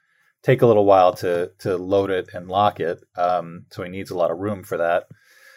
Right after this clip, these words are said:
Um, and really outside of Adam Pelech, they don't really have a guy that's, that's gonna be that aggressive. I thought Noah Dobson was pretty aggressive in the offensive zone in the first period. And then whether it was a Sabres adjustment or the Islanders just kinda went away from it, they,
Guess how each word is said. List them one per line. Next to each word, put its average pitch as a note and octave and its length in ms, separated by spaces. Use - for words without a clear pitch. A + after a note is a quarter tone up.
Um, F#2 340
and A#2+ 100
really C#3 200
outside A#2+ 260
of A2 80
Adam G#2+ 220
Pelech, A#2+ 320
they G2 80
don't G2+ 180
really G#2 200
have G#2+ 680
a G#2 80
guy F#2+ 380
that's, - 320
that's G2+ 200
gonna F#2 280
be G#2+ 160
that F#2+ 180
aggressive. G2 400
I F2 80
thought G#2 220
Noah F#2+ 180
Dobson F#2+ 400
was E2+ 120
pretty F2 220
aggressive E2+ 640
in F2 80
the F2 80
offensive F2+ 480
zone F2 140
in E2 80
the E2+ 40
first E2+ 300
period. F2+ 300
And F2 120
then F#2+ 340
whether G2+ 240
it F2 40
was F2+ 120
a A2 40
Sabres G#2 360
adjustment G2+ 480
or F#2 60
the F2+ 120
Islanders F2+ 320
just E2+ 140
kinda F#2 160
went F2 160
away F2 260
from E2+ 180
it, E2+ 160
they, F2 160